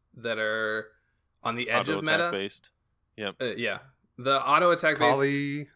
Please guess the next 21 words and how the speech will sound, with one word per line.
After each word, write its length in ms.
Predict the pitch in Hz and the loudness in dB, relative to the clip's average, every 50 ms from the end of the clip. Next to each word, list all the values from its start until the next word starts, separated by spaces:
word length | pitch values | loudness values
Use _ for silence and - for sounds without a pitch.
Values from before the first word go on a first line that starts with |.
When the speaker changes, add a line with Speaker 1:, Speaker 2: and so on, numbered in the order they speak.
| - 123 | -18 -12
Speaker 1:
Yeah, 240 | 110 123 123 110 | -6 -4 -2 -2
the 120 | 110 117 117 123 | 0 0 0 2
auto 240 | 135 147 147 135 | 2 2 2 2
attack. 240 | 110 120 139 131 131 | 2 2 2 2 0
Speaker 3:
Bakasura, 500 | - 139 127 131 135 139 139 135 135 135 127 | 2 2 2 4 6 6 6 6 4 2 0
Mercury, 600 | 127 123 127 139 139 - - 147 143 139 139 123 | 0 2 2 2 2 2 0 2 2 2 2 2
Arachne, 760 | 104 113 113 117 123 131 143 - - 139 135 139 135 135 110 107 | 2 2 4 4 4 4 4 2 -2 -2 -2 -2 -2 -2 -4 0
they 140 | 117 120 120 | 2 4 6
all 160 | 127 127 127 | 6 6 4
just 220 | 113 127 127 - | 4 0 -6 -2
got 180 | - 127 117 - | -2 -2 -2 -2
the 60 | 104 95 | -4 -6
hugest 400 | 104 117 120 110 110 104 - _ | -6 -6 -6 -6 -8 -10 -8 _
buffs. 420 | - 95 92 87 - - - - | -2 -2 -2 -2 -4 -8 -14 -12
Watch 320 | 98 101 107 110 107 - | -4 -2 -2 -2 0 -2
out 160 | 117 110 104 - | -2 -4 -2 -2
for 120 | 104 98 | -2 -2
all 100 | 95 98 | -2 -2
four 240 | 95 - 95 90 90 | -2 -4 -6 -6 -6
of 80 | 87 | -6
'em. 80 | 85 82 | -10 -14